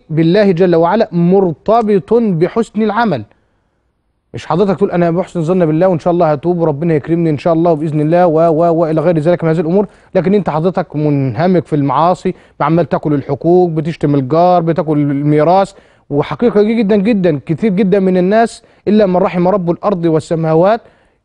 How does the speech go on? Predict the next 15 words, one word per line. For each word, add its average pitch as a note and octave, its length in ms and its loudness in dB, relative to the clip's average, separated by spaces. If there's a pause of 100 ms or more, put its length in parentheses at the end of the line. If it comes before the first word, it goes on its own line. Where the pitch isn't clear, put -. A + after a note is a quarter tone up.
يتكالب G#3+ 680 0
على F3+ 180 0
أكل F#3 320 -2
الحقوق، E3 320 -2
بل A3+ 340 2
يتفنن G#3 1500 0 (300)
في F3 140 0
أكل - 360 -2
الحقوق، - 640 -4 (1080)
أكل F#3 220 -2
حق - 240 -6
أخيه، C#3+ 520 -2 (560)
أكل F3+ 240 -2
حق - 240 -6
الجار، C#3+ 440 0